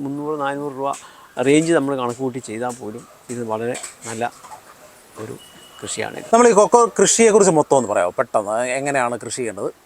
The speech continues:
Speaker 2: എന്തൊക്കെയാണ് ശ്രദ്ധിക്കേണ്ടത്, ആ കാര്യങ്ങളിലാണ്.
Speaker 1: ആ, ആ. കൊക്കോ കൃഷിയെപ്പറ്റി പറയുമ്പോൾ ഒന്നരയടി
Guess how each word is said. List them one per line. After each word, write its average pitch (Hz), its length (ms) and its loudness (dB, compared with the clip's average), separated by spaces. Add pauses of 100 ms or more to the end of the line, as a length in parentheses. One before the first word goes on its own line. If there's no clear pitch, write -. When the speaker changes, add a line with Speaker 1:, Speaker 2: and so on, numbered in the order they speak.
(140)
Speaker 2:
എന്തൊക്കെയാണ് 131 420 -2
ശ്രദ്ധിക്കേണ്ടത്, 120 520 -6
ആ - 100 0
കാര്യങ്ങളിലാണ്. 85 480 -8
Speaker 1:
ആ, - 200 -10
ആ. - 20 -8 (1040)
കൊക്കോ 175 280 2 (100)
കൃഷിയെപ്പറ്റി 151 540 -4
പറയുമ്പോൾ 123 360 0 (160)
ഒന്നരയടി 196 500 2